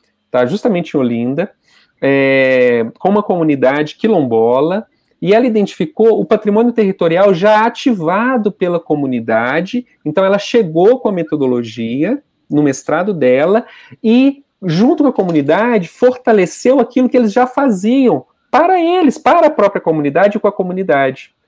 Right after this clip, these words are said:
A outra estudante, a Evelyn Mesquita, ela fez um trabalho em Assunção, no Paraguai,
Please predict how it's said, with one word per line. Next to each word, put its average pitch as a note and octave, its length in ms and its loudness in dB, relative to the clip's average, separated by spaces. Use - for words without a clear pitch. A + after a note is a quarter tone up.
A C3+ 160 -2
outra G3 320 2
estudante, D#3 680 -2
a C3 80 2
Evelyn D#3 320 0
Mesquita, B2+ 960 -6
ela C3 200 0
fez E3 340 -2
um E3+ 80 -6
trabalho C3+ 420 -2
em C3+ 140 -2
Assunção, G3+ 600 -4
no A#3+ 100 0
Paraguai, C3 840 0